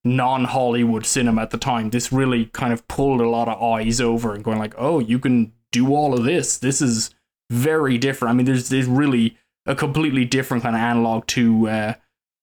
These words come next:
to, to Hollywood film. Like, you, you would have been looked at real weird if you came out with this, particularly if you were already a noted celebrity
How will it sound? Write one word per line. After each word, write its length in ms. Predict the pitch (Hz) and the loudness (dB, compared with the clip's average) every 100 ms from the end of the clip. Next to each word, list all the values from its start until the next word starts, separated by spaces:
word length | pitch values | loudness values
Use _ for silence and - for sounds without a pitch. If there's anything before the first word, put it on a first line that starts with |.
| _ - | _ -6
to, 300 | 143 127 113 | 0 2 0
to 200 | - 117 | 0 0
Hollywood 560 | 123 127 117 113 107 - | 0 0 2 2 0 -4
film. 340 | 127 107 104 | -2 -2 -2
Like, 140 | 107 | -2
you, 160 | 123 120 - 117 - - | -2 -2 -4 -10 -10 -12
you 180 | 139 131 | -2 2
would 120 | 135 | 2
have 100 | 120 | 2
been 120 | 113 117 | 2 0
looked 200 | 117 117 | 0 -2
at 120 | 104 | 0
real 220 | 123 117 | 0 0
weird 420 | 110 117 113 107 | 2 2 2 0
if 140 | 107 117 | -2 -4
you 80 | |
came 260 | 113 117 110 | -2 -2 -2
out 140 | 107 | -4
with 180 | 110 117 | -4 -6
this, 280 | 110 107 - | -4 -4 -4
particularly 480 | - 123 139 131 113 | -4 -4 -2 0 -2
if 120 | 120 | 0
you 80 | 117 | 0
were 140 | 113 | 2
already 340 | 113 113 113 107 | 0 0 0 2
a 60 | |
noted 400 | 110 113 117 117 | 2 2 0 -2
celebrity 720 | - 117 113 110 113 113 101 | -2 -2 -2 -2 -4 -4 -6